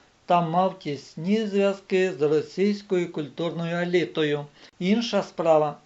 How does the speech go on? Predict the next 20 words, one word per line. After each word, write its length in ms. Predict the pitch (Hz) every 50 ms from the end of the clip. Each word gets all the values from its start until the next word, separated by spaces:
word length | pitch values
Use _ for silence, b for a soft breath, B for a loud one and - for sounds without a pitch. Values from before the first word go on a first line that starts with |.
| b b
що 260 | - - - - 180 175
він 200 | 170 180 175 151
з 120 | 127 135
надлишком 840 | 143 147 165 160 143 135 143 156 185 214 233 233 - - 214 202 190
це 200 | - - 180 165
компенсував 920 | 160 - 156 147 139 - 143 139 139 - - - - 156 165 190 202 208 202
у 60 | 190
Кобзарі, 880 | 196 - 156 139 139 131 143 147 147 147 147 165 196 208 214 214 214 B B B B B _ _ -
проникнутому 1040 | 160 156 160 165 156 147 147 165 196 196 202 196 185 190 190 - 190 185 180 185
духом 640 | 175 147 135 151 170 175 175 - 170 175 175 175 170
національної 1000 | 160 156 156 - - 151 147 147 147 147 151 151 151 151 156 156 160 160 160 165
свідомості. 1000 | 165 - - - 160 170 180 170 202 214 196 160 139 131 - - _ - 156 151 - - - _ _ _ _ _ _ _ _ _ _ _ _ _ _
Щодо 440 | - - - - 196 190 151 156 147
Міцкевича, 760 | 147 143 - - - - 185 208 233 233 233 226 226 208 202
це 160 | 202 - 180
був 320 | 147 143 151 151 143 147 -
космополітичний 1160 | 160 143 - - 156 147 147 - 147 143 139 143 143 - - 196 214 208 - - 202 196 196
за 160 | 180 185 175
своїм 380 | 185 - 156 160 160 160 156 143
світосприйняттям, 1600 | - - - 147 143 - - 147 - - - - 151 147 147 151 156 160 170 185 196 208 208 202 - - 185 175 175 175